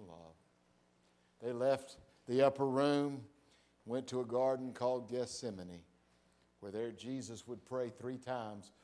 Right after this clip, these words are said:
for the cup to pass from him, but not his will. His Father's will be accomplished.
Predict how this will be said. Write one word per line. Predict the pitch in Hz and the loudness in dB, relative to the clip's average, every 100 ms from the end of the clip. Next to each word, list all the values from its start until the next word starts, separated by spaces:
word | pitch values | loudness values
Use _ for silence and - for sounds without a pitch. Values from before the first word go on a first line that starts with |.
| _ - | _ -12
for | 123 | -8
the | 110 | -8
cup | - 151 151 - | -4 -4 -4 -8
to | |
pass | 123 - 147 151 143 | -12 -6 -4 -2 -6
from | - 143 117 | -8 -10 -8
him, | 143 139 139 135 131 - _ _ _ _ - | -6 -4 -6 -8 -12 -20 _ _ _ _ -10
but | 123 | -8
not | 117 131 107 | -4 -4 -4
his | 131 120 - | -4 -4 -6
will. | 92 78 - _ _ _ _ _ _ _ _ - | -12 -12 -18 _ _ _ _ _ _ _ _ -18
His | - | -4
Father's | 113 107 95 90 80 | 2 2 2 -4 -6
will | 95 92 | -6 -6
be | 87 | -8
accomplished. | 87 - 92 85 - 82 80 - - | -10 -10 -12 -12 -16 -18 -16 -16 -18